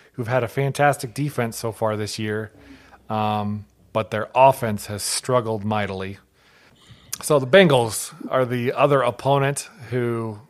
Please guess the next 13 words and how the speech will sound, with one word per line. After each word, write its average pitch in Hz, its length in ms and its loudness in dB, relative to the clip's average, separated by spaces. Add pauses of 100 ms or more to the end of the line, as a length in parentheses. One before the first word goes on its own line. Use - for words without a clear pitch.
(280)
started 165 340 6
off 147 160 6
the 131 80 -4
season 131 320 0
pretty 143 180 2
hot, 127 380 2
but 117 100 -6
in 113 80 -6
the 110 80 -8
past 120 320 -2
couple 117 280 -4
of 107 100 -6
weeks 127 400 -6